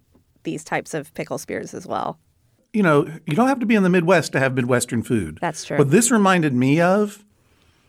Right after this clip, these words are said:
Speaker 2: and it was a, a very deep sense memory, Proustian, uh,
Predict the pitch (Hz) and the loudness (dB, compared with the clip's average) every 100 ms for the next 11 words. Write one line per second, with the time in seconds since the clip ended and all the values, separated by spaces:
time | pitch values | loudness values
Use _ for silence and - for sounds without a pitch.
0 | _ _ _ 143 127 - 127 123 117 123 | _ _ _ -6 -4 -4 -4 -4 -6 -6
1 | 131 120 135 165 175 156 151 147 - 160 | -6 -2 2 4 4 4 2 -2 -8 -6
2 | 135 139 143 - - _ - 147 123 - | -2 -2 -4 -12 -20 _ -6 -2 -2 -2
3 | 120 110 101 95 90 85 139 127 - 117 | -2 0 -2 -6 -10 -6 -4 -4 -4 -4
4 | 104 98 95 _ _ _ _ 131 104 95 | -4 -6 -10 _ _ _ _ -12 -8 -8
5 | 90 | -8